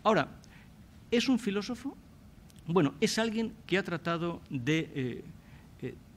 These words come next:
hacerse cargo de lo que la filosofía significa en relación con el mundo. Para él, eso significaba que la cámara, eh, tenía que estar al mando, que el director debía ser capaz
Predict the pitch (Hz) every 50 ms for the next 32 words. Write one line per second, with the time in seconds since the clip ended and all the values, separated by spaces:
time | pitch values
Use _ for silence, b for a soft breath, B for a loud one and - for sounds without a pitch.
0 | - - 160 143 - 214 226 214 - 185 160 - 190 190 185 175 180 180 - 160
1 | 160 143 147 139 131 139 135 131 120 - 139 123 117 - 131 - - 175 175 170
2 | 165 160 - 143 - - 143 131 117 110 - - 151 147 156 143 139 - 143 131
3 | 127 123 117 113 - - 127 117 117 123 113 107 98 92 92 95 90 92 - -
4 | - B B B B B B B B - - 139 139 165 208 247 254 - - -
5 | - - - - 202 202 - 214 - - 196 170 - 170 151 180 185 190 190 190
6 | 175 - - - 156 139 139 143 143 - 196 202 208 208 202 190 - - - -
7 | 139 135 - 131 139 - - 156 160 190 196 - - 139 - - 185 175 - -
8 | - B B B B B - - 123 113 110 107 98 95 87 87 92 - - -
9 | - - - - - - - - - - - - - - - - - - - -
10 | - - - - 156 147 139 139 151 143 147 139 - - 214 233 233 - - -
11 | - 160 160 135 127 147 151 180 226 247 226 - - - 196 180 - - 135 -
12 | 170 151 135 - -